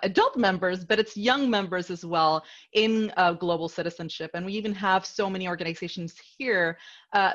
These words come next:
that are building curriculum, uh, because of higher,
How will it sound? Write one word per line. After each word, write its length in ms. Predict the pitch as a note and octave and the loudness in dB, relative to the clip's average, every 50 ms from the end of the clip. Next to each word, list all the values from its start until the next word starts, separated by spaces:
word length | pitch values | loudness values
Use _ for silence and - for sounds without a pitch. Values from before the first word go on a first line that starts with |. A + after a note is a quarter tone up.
| F3+ E3+ | 2 2
that 160 | G#3 G3 F#3+ | 4 4 6
are 300 | F#3+ F#3 F#3 F3+ E3 - _ | 6 4 4 2 -2 -2 _
building 380 | - A3+ A3+ A3+ A3+ A#3+ A3+ A3 | 4 4 6 4 4 2 0 -2
curriculum, 840 | - - G#3 F#3 F#3+ G3 - - F#3 F3 E3 D#3+ D3+ D#3 D#3+ D#3 - | -2 -4 -2 -2 -2 -2 -2 -4 -2 -2 -2 -2 -4 -6 -10 -6 -2
uh, 260 | - F3+ D#3+ D#3 C#3+ - - _ _ _ _ _ _ _ _ _ _ _ | 0 0 2 0 -2 -4 -8 _ _ _ _ _ _ _ _ _ _ _
because 480 | - G#3+ - - - - - D4+ C#4+ A#3 | -8 -8 -8 -8 -8 -2 0 2 2 2
of 120 | A3 A3 | 0 0
higher, 280 | - G3 F3 E3+ E3 | 0 2 2 2 2